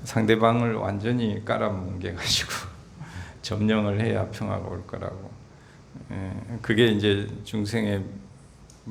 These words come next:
음, 오랜 이제 습관이고 자동화된 방법이래요. 그런데,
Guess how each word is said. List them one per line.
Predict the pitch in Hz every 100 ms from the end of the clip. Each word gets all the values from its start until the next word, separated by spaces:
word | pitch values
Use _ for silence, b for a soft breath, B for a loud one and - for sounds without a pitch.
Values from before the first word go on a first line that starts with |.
| 107
음, | 107 101 98 98
오랜 | 101 104 101 98 101
이제 | 95 -
습관이고 | - - 117 98 95 98 101
자동화된 | 101 101 123 117 104 104 98 95 -
방법이래요. | 92 90 98 92 95 90 92 92 - - B B B B - -
그런데, | 107 101 98 95